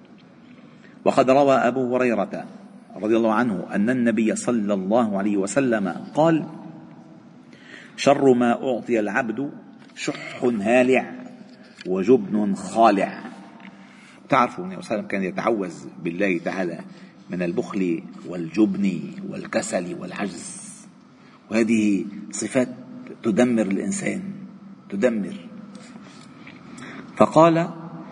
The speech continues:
"فسبحان من دبرنا بلطيف حكمته،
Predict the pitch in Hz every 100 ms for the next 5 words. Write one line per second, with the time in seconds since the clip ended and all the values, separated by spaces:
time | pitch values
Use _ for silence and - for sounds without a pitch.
0 | - - 98 101 - 147 131 110 104 98
1 | 95 80 104 131 117 104 98 90 101 92
2 | 151 151 - 104 - - 123 127 107 120
3 | 127